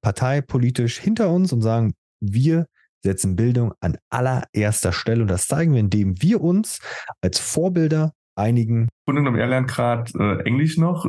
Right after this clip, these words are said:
Speaker 2: sie lernt Mathe und alle in unterschiedlichen Kompetenzleveln, ähm,
Speaker 1: Mhm.
Speaker 2: altersübergreifend.
Speaker 1: Hallo und herzlich willkommen bei Schulgelaber, der Talk, wo wir alle zwei Wochen schulische Themen aus zwei Blickwinkeln besprechen, sofern sie für uns relevant sind.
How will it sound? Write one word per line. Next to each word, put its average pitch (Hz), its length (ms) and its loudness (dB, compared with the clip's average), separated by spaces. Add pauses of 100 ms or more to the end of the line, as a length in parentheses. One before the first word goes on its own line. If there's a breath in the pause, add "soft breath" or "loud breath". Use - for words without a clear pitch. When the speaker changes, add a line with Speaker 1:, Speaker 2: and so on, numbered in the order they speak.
(100)
Speaker 2:
sie 113 120 2
lernt 113 240 0
Mathe 160 440 0 (280 loud breath)
und 117 120 0
alle 135 180 2
in 127 100 2
unterschiedlichen 127 1000 0
Kompetenzleveln, 117 1000 0 (360 loud breath)
ähm, 101 180 2
Speaker 1:
Mhm. 113 80 0
Speaker 2:
altersübergreifend. 107 840 0 (360)
Speaker 1:
Hallo 202 400 -2
und 127 80 -4
herzlich 120 280 -6
willkommen 107 200 -4
bei 104 120 -4
Schulgelaber, 107 580 -4
der 104 220 -4
Talk, 98 340 -6
wo 104 140 -6
wir 104 160 -6
alle 151 180 -6
zwei 127 320 -4
Wochen 120 300 -6
schulische 123 520 -6
Themen 113 300 -4
aus 95 160 -8
zwei 107 240 -6
Blickwinkeln 101 500 -8
besprechen, 98 440 -8
sofern 101 420 -8
sie 98 120 -10
für 85 160 -12
uns 90 180 -8
relevant 110 340 -6
sind. 85 240 -14